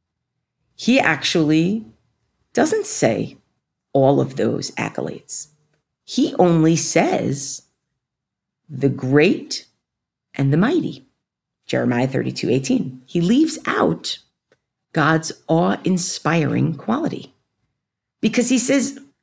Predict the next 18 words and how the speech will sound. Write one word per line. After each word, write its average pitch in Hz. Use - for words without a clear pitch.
"What 254
do 294
you 320
mean? 247
Babylonians 214
are 185
literally 214
dancing 175
around 160
in 147
victory 127
and 135
making 143
a 139
mockery 123
of 110
God's 135
sanctuary. 139